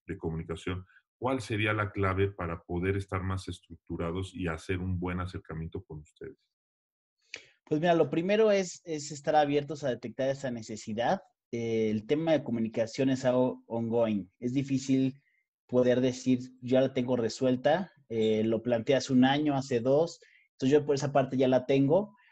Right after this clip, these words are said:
Speaker 2: La verdad es que no funciona así, a diferencia de algunos otros elementos dentro de las empresas. Entonces, tener esa, esa apertura,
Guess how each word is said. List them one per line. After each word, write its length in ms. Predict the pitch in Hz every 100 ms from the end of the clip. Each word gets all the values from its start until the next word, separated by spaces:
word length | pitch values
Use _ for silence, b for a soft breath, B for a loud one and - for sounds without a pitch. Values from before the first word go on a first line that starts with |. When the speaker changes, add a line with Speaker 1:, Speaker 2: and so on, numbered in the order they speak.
| b -
Speaker 2:
La 200 | 123 127
verdad 220 | 135 151
es 220 | 151 -
que 160 | - 131
no 260 | 127 135
funciona 520 | 135 147 135 139 131 131
así, 260 | - 135
a 60 | 131
diferencia 420 | 127 127 123 139
de 60 | 127
algunos 420 | 113 123 127 -
otros 460 | 120 107 120 - _ _ _ _
elementos 540 | 123 120 127 131 131 120
dentro 300 | 127 117 123
de 60 |
las 180 | 113 104
empresas. 540 | 107 104 113 101 -
Entonces, 400 | 110 131 127 135
tener 220 | - 135 143
esa, 240 | 139 123
esa 180 | 139 123
apertura, 720 | 127 127 113 - 156 147 196